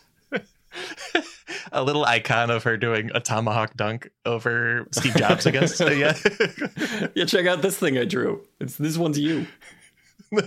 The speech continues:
Speaker 2: Yeah, and so she, she did the sort of short-term gig, immediately gets hired to be a key full-time Apple employee. She designed entire font libraries. She improved all the existing icons.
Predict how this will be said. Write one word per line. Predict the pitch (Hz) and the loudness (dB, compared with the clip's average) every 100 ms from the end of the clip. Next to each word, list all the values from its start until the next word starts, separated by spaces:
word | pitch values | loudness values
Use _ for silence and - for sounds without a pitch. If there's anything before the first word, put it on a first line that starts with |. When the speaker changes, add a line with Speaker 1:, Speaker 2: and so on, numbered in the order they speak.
| 185 - 170 - - - _ _ _ _ _ - - - - - _ _ | 0 0 -2 -4 -14 -14 _ _ _ _ _ -20 -20 -20 -20 -20 _ _
Speaker 2:
Yeah, | 147 156 | -2 0
and | 151 147 | 0 0
so | 156 | 0
she, | 143 156 139 135 127 - - | 0 0 0 0 -2 -8 -6
she | - 123 | -2 0
did | 143 151 | 0 0
the | 160 143 127 120 - | 0 2 2 2 -2
sort | 104 - 104 | -4 0 0
of | 95 | 0
short-term | 117 104 - 101 | 0 -2 -2 -2
gig, | 98 98 92 92 - | -2 0 -2 -2 -4
immediately | 104 104 110 110 101 | -2 0 0 0 0
gets | 98 92 | 0 -2
hired | - 101 92 | 0 0 0
to | 90 | -2
be | 95 | -2
a | 90 | -4
key | - 107 92 90 | -4 -4 -4 -4
full-time | - 95 92 95 92 | -4 -6 -4 -4 -2
Apple | 92 90 95 | -4 -6 -6
employee. | 90 92 92 92 95 92 127 _ _ - | -6 -4 -6 -4 -6 -10 -14 _ _ -10
She | - 107 | -4 -2
designed | 95 98 104 98 | 0 0 0 0
entire | 95 - 104 95 | -2 -2 -2 -2
font | - 117 110 | -2 -2 0
libraries. | 110 101 98 98 95 90 - - | 0 0 0 0 0 -2 -4 -4
She | - 98 | -4 -2
improved | 92 - 98 92 | -4 -2 -2 0
all | 92 | 0
the | 92 | -2
existing | 92 95 95 98 92 | -2 -4 -4 -4 -4
icons. | 90 - 90 87 90 87 | -4 -4 -2 -2 -4 -4